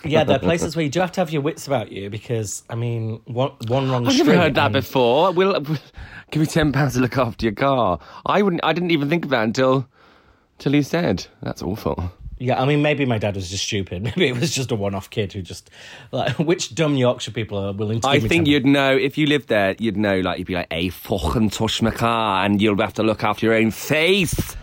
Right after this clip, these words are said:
Speaker 1: Yeah.
Speaker 2: Something like
Speaker 1: Um,
Speaker 2: that.
Speaker 1: when we came back, the car was gone, so, I mean <laughs>
Speaker 2: That was ten pound
Speaker 1: But
Speaker 2: well
Speaker 1: I'm
Speaker 2: spent.
Speaker 1: sure he looked after it. Um, so then we get the
Speaker 2: <laughs>
Speaker 1: chat, the chat with John Bers, and I watched, um,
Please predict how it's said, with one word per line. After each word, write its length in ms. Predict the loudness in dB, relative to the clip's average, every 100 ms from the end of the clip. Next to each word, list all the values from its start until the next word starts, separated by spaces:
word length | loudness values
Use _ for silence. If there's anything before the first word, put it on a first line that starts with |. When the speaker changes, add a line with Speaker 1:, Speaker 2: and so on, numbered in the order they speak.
| -14
Speaker 1:
Yeah. 520 | -6 -2 -2 -2 -6 -10 -16 -20 -20 -20 -20 -8
Speaker 2:
Something 200 | -4 0
like 40 |
Speaker 1:
Um, 280 | 2 0 -2
Speaker 2:
that. 80 | 0
Speaker 1:
when 120 | 0
we 80 | 2
came 180 | 0 0
back, 140 | -2
the 60 | -2
car 180 | -2
was 140 | -2 -2
gone, 320 | -4 -4 -8
so, 340 | -8 -6 -6 -8
I 40 | -10
mean 240 | -8 -8 -4
<laughs> 0 |
Speaker 2:
That 1300 | -2 2 2 2 0 2 0 2 2 2 2 2 0 -6 -4
was 120 | -2
ten 180 | 0 0
pound 120 | 2
Speaker 1:
But 40 | 4
Speaker 2:
well 60 | 2
Speaker 1:
I'm 40 |
Speaker 2:
spent. 200 | 4 4
Speaker 1:
sure 180 | 4 4
he 120 | 2
looked 200 | 0 0
after 340 | -4 -4 -6 -6
it. 120 | -8 -20 -20 -20 -20 -2
Um, 320 | 0 2 0
so 180 | -6 -4
then 140 | 0
we 80 | 2
get 120 | 4
the 120 | 2 4
Speaker 2:
<laughs> 480 | 4 2 -2 -6 -6 -6
Speaker 1:
chat, 120 | -6
the 80 | -4
chat 220 | -2 -2
with 100 | -2
John 240 | -2 -2
Bers, 240 | -2 -4 -6
and 160 | -4
I 80 | -4
watched, 420 | -2 -4 -4 -12 -4
um, 340 | -4 -4 -8